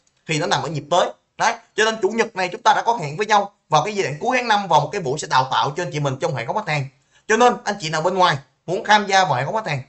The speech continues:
thì anh chị mình cứ liên hệ với bạn trợ lý là bạn Hải Anh qua số Zalo là không chín bốn năm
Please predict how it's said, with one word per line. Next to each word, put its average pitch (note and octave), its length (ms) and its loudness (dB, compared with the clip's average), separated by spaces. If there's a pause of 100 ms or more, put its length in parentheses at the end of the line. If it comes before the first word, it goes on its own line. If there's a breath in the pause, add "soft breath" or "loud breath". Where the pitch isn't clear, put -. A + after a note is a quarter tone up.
(240)
thì D#3 120 0
anh - 120 -2
chị D3+ 80 -4
mình C3+ 180 -2
cứ D#3+ 200 0
liên G3+ 240 -2
hệ A#2 140 0
với D3+ 100 -4
bạn B2+ 140 -8
trợ G#2+ 120 -8
lý F3 220 -2 (260)
là A#2+ 140 0
bạn A#2 140 -4
Hải B2 120 -6
Anh F3+ 140 2 (460)
qua E3 120 2
số G3 120 -2
Zalo F3 320 6
là D3 80 2
không D#3 140 -4
chín F#3 120 -4
bốn G#3 140 -2
năm G3 140 2